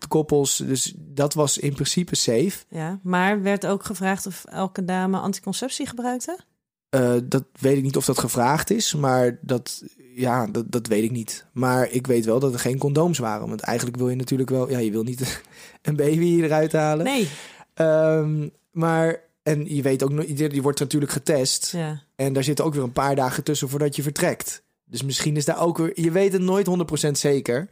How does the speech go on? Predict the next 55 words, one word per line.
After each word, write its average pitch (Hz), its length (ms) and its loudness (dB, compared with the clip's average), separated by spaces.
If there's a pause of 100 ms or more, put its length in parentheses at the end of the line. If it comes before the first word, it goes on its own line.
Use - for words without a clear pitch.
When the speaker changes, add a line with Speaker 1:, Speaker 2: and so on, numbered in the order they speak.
(100)
Speaker 2:
Nee. 185 520 -6 (140)
Speaker 1:
Ehm, 147 360 2
Speaker 2:
Oh, 156 60 2
dat, 151 200 -4
dat, 170 180 -6
ja, 180 200 -2
maar 151 160 -6 (120)
dan - 100 -8
moet 196 80 -2
je - 60 6
het 190 100 6
Speaker 1:
toch? 247 80 0
Speaker 2:
wel 233 100 2
heel 214 260 2
bont 170 360 -2
maken. 143 400 -6
Als 175 120 -4
je 208 80 -2
dan 196 160 0
nog 233 160 -4
tussen 226 300 -2
je 190 120 2
test 208 380 -2
en 185 240 -4
dan 175 340 -2
een 185 160 -4
paar 208 260 2
dagen 165 300 -2
voor 190 240 -4
vertrek. 185 560 -6 (600)
Speaker 1:
Nou 185 140 0
ja, 123 160 2
er 127 80 0
zijn 156 180 2
natuurlijk 123 440 0
de-, 165 200 -2
die 180 160 0
verleidsters 185 800 0
en - 120 -2
de 156 80 0
Speaker 2:
Ja. 151 60 0
Speaker 1:
verleiders, 160 440 2
die 175 120 2
zijn 101 320 -2
vrijgezel. 120 920 0 (580)
Dus 139 180 0
Speaker 2:
Dat 190 120 2
is 160 60 -2
Speaker 1:
die 160 80 0
Speaker 2:
waar, 160 200 0
maar - 140 -8
goed, 170 340 -2
die 170 180 -8
komen 175 280 -2
natuurlijk 170 280 -6